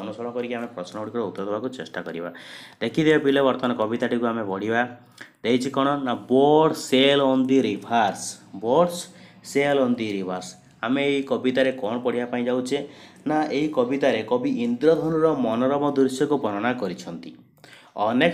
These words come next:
ସୌନ୍ଦର୍ଯ୍ୟ ମଧ୍ୟରେ ଇନ୍ଦ୍ରଧନୁ ସୌନ୍ଦର୍ଯ୍ୟତମ ବୋଲି କବି ବର୍ଣ୍ଣନା କରିଛନ୍ତି।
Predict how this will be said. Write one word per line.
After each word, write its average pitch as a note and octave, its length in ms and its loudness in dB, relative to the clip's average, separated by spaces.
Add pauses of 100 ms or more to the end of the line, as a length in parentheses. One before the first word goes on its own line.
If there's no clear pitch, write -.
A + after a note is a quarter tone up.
ସୌନ୍ଦର୍ଯ୍ୟ D#3 580 2
ମଧ୍ୟରେ A2+ 380 0 (320)
ଇନ୍ଦ୍ରଧନୁ C3+ 540 0 (140)
ସୌନ୍ଦର୍ଯ୍ୟତମ C3 760 0 (140)
ବୋଲି D3 180 0 (100)
କବି B2 240 0 (480)
ବର୍ଣ୍ଣନା G#2+ 300 -2 (100)
କରିଛନ୍ତି। F2+ 520 -8